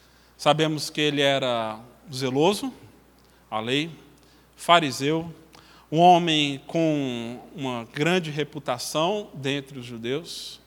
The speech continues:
um homem respeitado. Pelo que nós entendemos aqui, de certa maneira, ele ocupava um, uma posição de liderança, porque ele estava consentindo com aquilo que fazia com Estevão.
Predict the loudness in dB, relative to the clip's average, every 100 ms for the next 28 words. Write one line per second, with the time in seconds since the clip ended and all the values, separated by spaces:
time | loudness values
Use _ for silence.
0 | -4 -2 -2 -4 -6 -8 -8 -10 -4 -2
1 | -2 -4 -14 -18 -20 -20 -20 -20 _ 2
2 | 4 2 -2 4 4 4 0 0 -2 0
3 | -2 -2 -4 -6 -8 -6 -4 -6 -6 -4
4 | -4 -4 -4 -4 -6 -10 -20 -20 -20 -20
5 | -20 -8 -4 0 0 0 -4 -8 -2 -2
6 | -2 -8 -10 -14 -14 -12 -10 -8 -8 -8
7 | -8 -8 -4 -2 0 0 0 -2 -4 -10
8 | -12 -10 -6 -4 -6 -6 -2 -2 -4 -10
9 | -18 -20 -10 -4 -4 -2 -2 -2 -4 -2
10 | -4 -2 -4 -4 -8 -8 -6 -4 -4 -6
11 | -6 -6 -8 -12 -12 -8 -4 -4 -4 -6